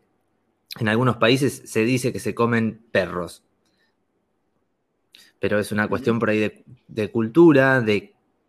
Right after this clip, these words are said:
Speaker 1: criterio.
Speaker 2: Cultura.
Speaker 1: Eh, en otros países se adora una vaca y acá en Argentina, joder, si hiciéramos lo mismo no habría asado, que es una de las comidas principales. O sea, fíjate
Speaker 2: Mm.
Speaker 1: a qué punto. Eh, explícale a una persona que,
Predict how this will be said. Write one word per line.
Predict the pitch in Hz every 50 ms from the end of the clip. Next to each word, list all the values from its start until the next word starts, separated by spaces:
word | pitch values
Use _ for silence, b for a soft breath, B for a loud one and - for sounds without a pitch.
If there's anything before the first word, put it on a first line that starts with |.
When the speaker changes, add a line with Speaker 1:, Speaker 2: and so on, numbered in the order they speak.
| _ _
Speaker 1:
criterio. | - 185 - 104 - - 131 131 131 120 120 117 113 113 113 113 113 B B B B B
Speaker 2:
Cultura. | B 233 - - - 95
Speaker 1:
Eh, | 98 95 90 90 92 - - 90 87 - 67 67 -
en | - 80 110
otros | 120 117 113 107 -
países | - 113 131 131 127 -
se | - 104
adora | 104 107 107 107
una | 104 101 101 117
vaca | 127 120 98 - 92 90
y | 87 92
acá | 92 110
en | 107 104
Argentina, | 101 101 - 110 104 104 120 123 123 117 107 98 95 92 92 92 87 - - - B B B B B _ _ _ _ _ _ _ _ _ _ _
joder, | _ - - 95 95 95 - - - _
si | _ - - 104 92 - - -
hiciéramos | - - - 120 113 110 110 107
lo | 107 110
mismo | 123 127 120 117
no | 110 104
habría | 101 101 107 110 107 98 82
asado, | - - 95 107 - - 120 107 98 95 87 -
que | - 101
es | 98 - -
una | 101 101
de | 98 95
las | 92 90
comidas | - 98 104 107 107 101
principales. | - - 98 95 98 - 98 90 - 113 107 98 90 95
O | 95
sea, | 90 95 -
fíjate | - 101 - 120 120 - 127 120 123 B B
Speaker 2:
Mm. | 113 110 B B B B B B
Speaker 1:
a | 98 107 104
qué | 120 107
punto. | - 117 107 101 92 - 92 95
Eh, | - 107 107 - 113
explícale | - - - 120 - 127 131 135 135 135 120 - b b b b b b b
a | - 117
una | 123 123
persona | 113 120 113 - 135 123 110 104 98 -
que, | - 104 95 92 - _